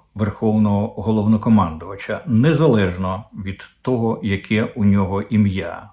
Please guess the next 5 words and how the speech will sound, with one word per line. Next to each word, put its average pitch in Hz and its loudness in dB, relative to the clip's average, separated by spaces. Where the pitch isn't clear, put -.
Були 113 -2
би 104 -2
ви 147 0
верховним 90 -6
головнокомандувачем, 92 -6